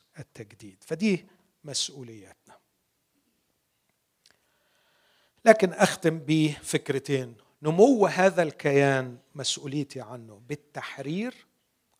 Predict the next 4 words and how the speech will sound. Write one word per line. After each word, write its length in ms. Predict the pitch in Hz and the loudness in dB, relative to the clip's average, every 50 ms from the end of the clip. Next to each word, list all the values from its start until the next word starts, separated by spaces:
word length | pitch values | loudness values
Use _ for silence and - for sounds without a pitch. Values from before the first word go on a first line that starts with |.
| _ _ | _ _
ونموه 960 | - 131 127 127 127 123 123 135 143 147 143 131 131 135 147 - - - _ _ _ _ _ _ _ _ _ _ _ _ _ _ _ _ _ | -8 -8 -6 -6 -8 -4 0 2 2 4 4 4 4 4 4 2 -4 -20 _ _ _ _ _ _ _ _ _ _ _ _ _ _ _ _ _
بالتكوين، 920 | 117 123 127 - _ _ - 123 - - - 117 113 104 95 92 85 _ _ _ _ _ _ _ _ _ _ _ _ _ _ _ _ _ _ _ _ _ _ _ _ _ | _ -12 -12 -12 _ _ -20 -20 -20 -20 -18 -18 -18 -18 -18 -20 -20 _ _ _ _ _ _ _ _ _ _ _ _ _ _ _ _ _ _ _ _ _ _ _ _ _
بمعنى 540 | 135 143 147 147 131 120 120 131 139 170 170 - _ _ _ _ _ _ _ _ _ _ _ _ _ _ _ _ _ 180 | -10 -4 -2 0 0 0 -2 -4 -8 -8 -8 -12 _ _ _ _ _ _ _ _ _ _ _ _ _ _ _ _ _ -6
إني 440 | 151 139 131 127 123 117 110 107 | -4 -4 -6 -10 -14 -16 -16 -20